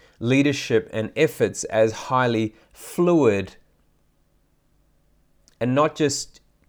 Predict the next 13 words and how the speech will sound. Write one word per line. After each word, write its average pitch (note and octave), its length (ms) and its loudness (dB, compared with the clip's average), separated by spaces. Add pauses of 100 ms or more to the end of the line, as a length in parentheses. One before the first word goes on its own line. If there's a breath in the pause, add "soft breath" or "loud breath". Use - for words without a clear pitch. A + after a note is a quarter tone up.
(400)
confined A2 960 0 (1120)
to G#2 640 -2 (1900)
everyday A2+ 460 4
work G2+ 500 2 (680 soft breath)
and A#2 240 0
not C#3 200 4
just C#3 220 -2
confined A2 800 0
to A#2 140 -6
companies' A2+ 960 -2 (200)
silos. B2+ 1000 -2 (400 soft breath)
So, B2+ 420 -2 (840)
because B2+ 420 0